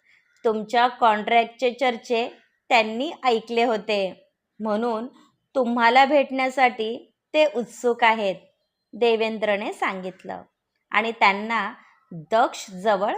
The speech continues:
घेऊन गेले. "Excuse me, सर." देवेंद्रच्या आवाजाने दक्ष यांनी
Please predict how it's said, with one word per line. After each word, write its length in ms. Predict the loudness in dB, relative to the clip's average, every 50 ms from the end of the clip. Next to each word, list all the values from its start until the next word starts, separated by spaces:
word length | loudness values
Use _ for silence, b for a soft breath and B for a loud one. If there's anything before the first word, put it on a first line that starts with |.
| -8 -6
घेऊन 380 | -4 -2 0 0 0 -2 -4 -6
गेले. 380 | -6 -6 -6 -6 -6 -8 -12 -14 -20 _ _ _ _ _ _ _ _ _ _ _ _ _
"Excuse 640 | -6 -6 -6 -10 -20 -12 -6 -4 -2 -2 -2 -2 -4 -4
me, 100 | -4 -4
सर." 340 | -4 -2 0 0 0 -2 -4 -8 -16 _ _ _ _ _ _ _ _ _ _ _ _ _ -14
देवेंद्रच्या 840 | -6 2 6 6 6 6 6 2 -2 -2 -4 -4 -4 -4 -2 0 0
आवाजाने 680 | 0 0 0 -2 -2 -2 -4 -4 -4 -4 -4 -6 -8 -8 -12 _ _ _
दक्ष 560 | -18 -18 -8 0 2 2 2 0 -2 -8 -6
यांनी 440 | -4 -2 -2 -2 -2 -4 -6 -6 -8